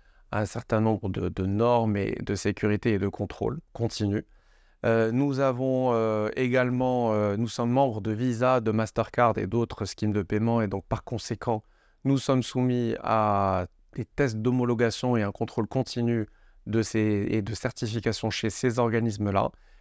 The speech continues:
Et après, il y a des normes univer-, enfin, universelles ou globales, telles que la norme P C I D S S ou iso, qui sont renouvelées tous les six mois, tous les ans. Nous nous soumettons à, à des tests, ce qu'on appelle les pen tests, des tests de, de,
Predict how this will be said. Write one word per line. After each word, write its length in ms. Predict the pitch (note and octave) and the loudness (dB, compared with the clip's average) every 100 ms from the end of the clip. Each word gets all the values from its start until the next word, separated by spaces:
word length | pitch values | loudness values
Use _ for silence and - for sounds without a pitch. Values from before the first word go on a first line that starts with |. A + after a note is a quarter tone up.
| - | -4
Et 140 | A2+ | 2
après, 340 | A2 - C3 C3+ | 2 2 0 2
il 60 | |
y 60 | A#2+ | 2
a 40 | |
des 140 | G2+ A2+ | 2 0
normes 540 | B2 B2 A2+ A2 G#2 | 2 2 2 0 0
univer-, 300 | - A#2 G#2+ - | 0 0 0 -4
enfin, 180 | - A2 | -6 -2
universelles 580 | G2+ G#2 G#2 - A2+ G2 | 0 2 0 0 0 0
ou 60 | |
globales, 460 | F2 G#2 G2 A2 C3 - _ _ | 0 0 4 4 4 -2 _ _
telles 180 | A#2+ A2 | 0 0
que 100 | A2 | 0
la 140 | G#2+ | 0
norme 180 | A2+ A2 | 2 0
P 140 | A2+ | -4
C 180 | A2+ - | -6 0
I 160 | A#2 A2+ | 2 2
D 100 | A2 | 0
S 280 | G#2+ G2+ - | 0 -2 -2
S 240 | A2+ - | -2 -2
ou 80 | G#2+ | -4
iso, 400 | G2 G2 B2+ C3+ _ _ _ | -2 0 -2 -2 _ _ _
qui 180 | C3+ C3 | -2 -2
sont 320 | - C#3 C#3 | -2 -2 0
renouvelées 800 | A#2+ C#3+ C#3 B2+ A#2 B2 C3+ C3+ | 2 2 2 0 2 2 2 0
tous 140 | - | 0
les 100 | B2 | 0
six 180 | A#2+ - | 0 0
mois, 220 | A#2+ A#2 | 0 2
tous 160 | A#2 A2 | 0 0
les 240 | G#2+ G#2 | 0 2
ans. 300 | A2 A#2+ B2 | 2 2 2
Nous 260 | B2 A2 G#2+ | 0 0 0
nous 220 | A2+ A#2 | 0 0
soumettons 800 | A2 C3 B2+ A#2+ - B2 B2+ B2 | -2 0 2 0 0 0 2 2
à, 260 | G#2+ G2+ - _ _ | 2 0 -4 _ _
à 140 | - A2+ | -2 2
des 160 | A#2 | 0
tests, 460 | - C3 A#2+ - G#2+ | 0 -2 -2 -2 -2
ce 60 | |
qu'on 120 | - A2 | 0 0
appelle 220 | - G#2+ | 0 0
les 60 | |
pen 240 | G2 - B2 | -2 -2 -2
tests, 360 | - C3 - | -2 -4 -4
des 180 | G#2+ G#2+ | -4 -4
tests 400 | - B2+ A#2+ - | 0 -2 -2 -2
de, 580 | A2 G2+ A2 G#2+ G2+ G2+ | -4 0 0 2 0 -2
de, 260 | G#2+ A2 G2 | -2 -2 -2